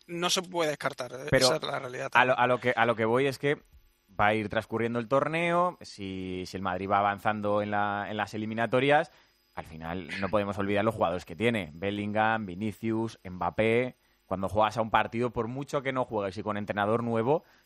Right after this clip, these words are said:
Speaker 2: que yo creo que eso siempre te hace correr más, ahí a mí me hace ser optimista con el Madrid.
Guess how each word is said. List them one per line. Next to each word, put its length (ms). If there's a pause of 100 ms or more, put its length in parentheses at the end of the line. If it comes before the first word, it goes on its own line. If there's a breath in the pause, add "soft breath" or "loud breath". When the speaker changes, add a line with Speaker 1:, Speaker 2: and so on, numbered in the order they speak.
(140)
Speaker 2:
que 120
yo 120
creo 140
que 80
eso 160
siempre 320
te 80
hace 160
correr 300
más, 340 (420)
ahí 220
a 80
mí 80
me 100
hace 160
ser 160
optimista 340
con 80
el 40
Madrid. 220